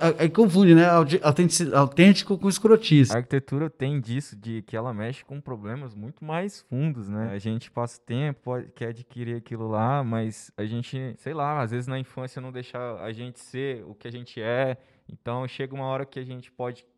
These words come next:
Speaker 2: conseguir o que sempre quis e pega. Então a gente não tem a, como que eu posso falar? É, identidade mesmo, né? Não é o, o
Speaker 1: É, mas é que é, é velha história, né? Ge-, é, virou todo mundo, entrou num balde, tipo suco solúvel, é todo mundo igual.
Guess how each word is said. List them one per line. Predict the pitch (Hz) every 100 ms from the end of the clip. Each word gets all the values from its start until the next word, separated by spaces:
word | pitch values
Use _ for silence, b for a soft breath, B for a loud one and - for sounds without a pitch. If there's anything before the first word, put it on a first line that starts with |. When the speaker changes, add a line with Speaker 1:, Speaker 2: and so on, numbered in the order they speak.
| _
Speaker 2:
conseguir | 131 131 117 120 131
o |
que | 127 117
sempre | 131 131 113
quis | - 147 170
e | 185
pega. | - 127 147 131
Então | 110 120 117 - _ _ 127
a |
gente | -
não | 135
tem | 135 143 151
a, | 147 131 120 110 101
como | 98 131
que | 131
eu | 117
posso | - 117 113
falar? | 107 107 117 107 _
É, | 104 107
identidade | 113 127 117 110 117 139 120
mesmo, | 104 131 120 104
né? | 104 120 110
Não | 98
é | 107
o, | 117
o | - - 104 -
Speaker 1:
É, | 233 254
mas | 185 196 185
é | 208
que | 220
é, | 220 196
é |
velha | 185 208
história, | 220 220 202 196 175
né? | 180 180 113 120
Ge-, | 135 170 -
é, | 135 127
virou | 147 165 175
todo | 175 180
mundo, | 180 175
entrou | 165 147 165
num | 165 156 123
balde, | 143 165 196 151 135 117
tipo | - 156 139
suco | 175 143
solúvel, | - 151 165 220 160 127 - -
é | 156
todo | 208
mundo | 214 220
igual. | 175 165 165 139